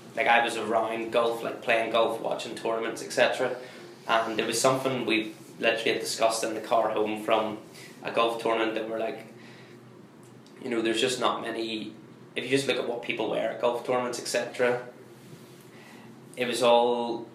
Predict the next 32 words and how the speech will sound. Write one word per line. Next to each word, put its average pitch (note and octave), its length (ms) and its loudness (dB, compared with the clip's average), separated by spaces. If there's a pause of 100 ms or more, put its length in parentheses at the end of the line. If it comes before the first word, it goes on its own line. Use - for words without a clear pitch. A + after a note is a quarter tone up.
(500)
kind A2+ 180 -2
of A2 40 -8
just, A2 140 -4
like, A#2 180 -2
polo A2+ 320 0
shirts, - 420 -2
very A#2 280 0
smart A2+ 440 -4
clothing. B2 560 -4 (580)
Um, A2+ 460 -6 (220)
and A#2+ 120 -2
there A#2+ 80 2
was A#2+ 160 -2
no B2 240 0
real A#2+ 240 4
clothes A#2 420 2
that, A#2 140 0
like, A2+ 320 0
identified - 760 2
someone A#2 340 0
as A2 100 -2
a A2+ 40 -6
golfer A2+ 400 0
off A2 300 4
the - 80 -8
golf A2 280 -4
course. B2+ 480 -2 (640)
Whereas, A#2+ 200 6
like, A2+ 140 4
a A2+ 60 -2
football A#2+ 460 2
top, - 520 4